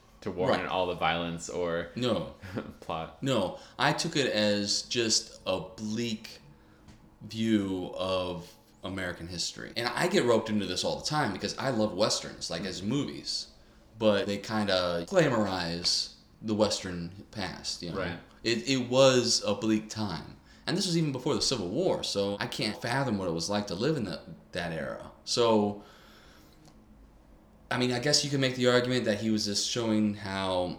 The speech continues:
Speaker 2: the true nature of the Wild West and how stark it really was. But he didn't come out outright and say, like, he, he just left it out there. He didn't balance it with anything, like you said. Like, the judge was a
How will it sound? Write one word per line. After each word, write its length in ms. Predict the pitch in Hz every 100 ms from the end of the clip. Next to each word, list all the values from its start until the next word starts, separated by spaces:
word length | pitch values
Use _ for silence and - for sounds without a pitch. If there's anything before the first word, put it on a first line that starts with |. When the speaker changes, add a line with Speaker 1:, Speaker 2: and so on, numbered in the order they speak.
| -
Speaker 2:
the 120 | 101
true 400 | 92 - 127 120
nature 460 | 110 101 104 - 101
of 80 | 92
the 80 | 92
Wild 440 | 92 92 90 87
West 520 | 90 90 95 - - - -
and 120 | 92
how 300 | 95 90 82 - -
stark 420 | - - 92 87
it 60 | -
really 260 | 92 90 85
was. 500 | 85 87 87 95 -
But 120 | 131
he 60 | 143
didn't 200 | 165 170
come 140 | 165
out 180 | 156 135
outright 380 | 101 143 113 123
and 120 | 107
say, 300 | 107 165 165
like, 320 | 113 110 - -
he, 300 | 127 156 - - - - - - - - - - - - - - - -
he 180 | - 156
just 360 | 143 - - - - -
left 240 | 127 127
it 80 | 107
out 220 | 107 107
there. 200 | - - -
He 100 | 127
didn't 220 | 135 95
balance 480 | 92 95 104 - -
it 80 | 76
with 160 | 82
anything, 380 | 87 69 - 76
like 200 | 80 87
you 60 | 71
said. 280 | - 73 71 87 -
Like, 400 | 101 87 - -
the 80 | 104
judge 400 | - 98 95 90
was 180 | 92 85
a 220 | 85 87